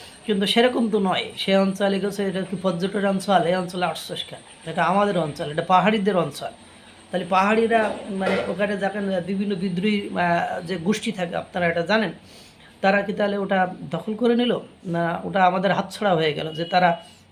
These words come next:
এই ধরনের সাহস দেখাচ্ছে এবং তার পাশেই তো ক্যাম্প আছে। তো এই ধরনের সাহস দেখানোর পরে সেখানে বাংলাদেশের সরকারের পক্ষ থেকে কি পদক্ষেপ নিয়েছে? হুমকি ধামকি যে দিলেন,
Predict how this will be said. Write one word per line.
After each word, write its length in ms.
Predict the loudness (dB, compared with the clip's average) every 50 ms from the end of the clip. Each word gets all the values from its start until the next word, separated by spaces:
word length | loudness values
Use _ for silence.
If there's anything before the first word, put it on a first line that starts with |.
| -4 0
এই 120 | 0 2
ধরনের 320 | 2 2 0 0 -2 -2
সাহস 320 | -2 0 2 2 2 2 2
দেখাচ্ছে 420 | 2 2 2 2 0 -2 -2 -4
এবং 240 | -4 -4 -4 -6 -4
তার 160 | -2 -2 -2 0
পাশেই 320 | -2 -4 -2 0 0 0
তো 100 | 0 -2
ক্যাম্প 340 | 0 2 2 2 2 0 -4
আছে। 200 | -6 -6 -8 -14 _ _ _ _ _ -4
তো 60 | -2
এই 120 | -2 0
ধরনের 300 | -2 -2 -2 -4 -4 -4
সাহস 300 | -4 0 2 2 2 2
দেখানোর 420 | 2 0 0 2 2 0 0 0 0
পরে 260 | 0 0 0 0 -2 -6 -10 -18 _ -20 -20 _ -20 -20 _ _ _ _ -14
সেখানে 380 | -8 -4 -2 0 0 0 0 0
বাংলাদেশের 500 | 2 2 2 2 0 -2 -2 -4 -6 -8
সরকারের 480 | -6 -4 -2 -2 -2 -2 -2 -2 -2 -4 -6
পক্ষ 200 | -8 -8 -8 -6
থেকে 300 | -4 -4 -4 -4 -4 -4
কি 120 | -6 -6
পদক্ষেপ 480 | -6 -6 -6 -4 -4 -6 -6 -6 -8 -8
নিয়েছে? 380 | -6 -6 -6 -6 -8 -10 -12 -18 -20 _ _ _ _ _ -12
হুমকি 420 | -10 -8 -6 -6 -6 -4 -4 -2 0
ধামকি 320 | 0 0 0 0 -2 -2
যে 100 | -2 -2
দিলেন, 320 | -2 2 4 4 4 4